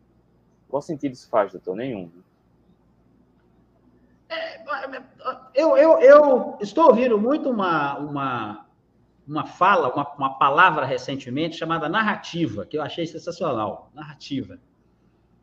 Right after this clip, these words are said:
Speaker 2: É, construiu-se uma narrativa nessa época, nos anos sessenta,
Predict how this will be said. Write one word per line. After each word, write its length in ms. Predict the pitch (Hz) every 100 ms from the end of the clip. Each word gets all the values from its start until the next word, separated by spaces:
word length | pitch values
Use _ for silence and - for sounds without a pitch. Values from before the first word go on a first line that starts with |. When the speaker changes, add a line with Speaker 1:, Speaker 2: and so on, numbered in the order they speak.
| _ -
Speaker 2:
É, 80 |
construiu-se 760 | 127 240 269 277 202 226 285 254
uma 160 | 202 180
narrativa 680 | 165 151 - 196 233 190 135
nessa 360 | 131 - 113
época, 640 | 127 185 - 143 - 87 98
nos 140 | 98
anos 180 | 107 -
sessenta, 560 | - - 151 147 92